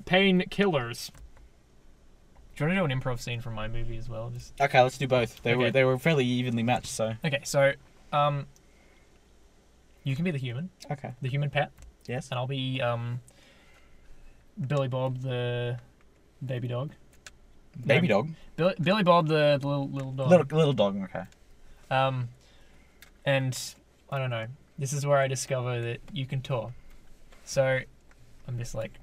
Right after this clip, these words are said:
Speaker 1: chilling out. I'm like, "Hey, it's Cornholio, my pet <laughs> human. Look, hey, Cor-, Cornholio, I'm going to pat you. Oh, look, you're so
Speaker 2: Oh,
Speaker 1: cute."
Speaker 2: fuck me, he's patting me again.
Speaker 1: Ah!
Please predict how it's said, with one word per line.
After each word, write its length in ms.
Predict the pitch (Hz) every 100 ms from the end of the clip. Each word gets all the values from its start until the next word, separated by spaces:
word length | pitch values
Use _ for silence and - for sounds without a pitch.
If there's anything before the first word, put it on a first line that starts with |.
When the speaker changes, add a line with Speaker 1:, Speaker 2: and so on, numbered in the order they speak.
| -
Speaker 1:
chilling 300 | - 143 127
out. 200 | 123 131
I'm 80 | 127
like, 280 | 120 - - _ - _ _
"Hey, 400 | - 277 226 135 - - - - - - - - - - - -
it's 440 | 175 170 - - - - - - - - - - - - - - - - - - -
Cornholio, 840 | 202 226 190 226 233 156 131 135 - -
my 220 | 156 160
pet 260 | 147 - -
<laughs> 120 | - - -
human. 440 | 233 262 156 143 - - - - - - - - - - -
Look, 240 | 226 208 - -
hey, 200 | 226 269
Cor-, 220 | - 190 - -
Cornholio, 760 | 180 175 170 165 175 190 220
I'm 140 | 180 175
going 180 | 196 185
to 60 |
pat 280 | - 226 208
you. 280 | 175 180 190 185
Oh, 260 | 208 175
look, 300 | 165 180 -
you're 100 | 123
so 160 | 120 117
Speaker 2:
Oh, 40 | 107
Speaker 1:
cute." 260 | 180 113
Speaker 2:
fuck 80 | -
me, 100 | 104
he's 160 | 101 -
patting 320 | 104 104 101
me 100 | 95
again. 180 | 98 -
Speaker 1:
Ah! 180 | -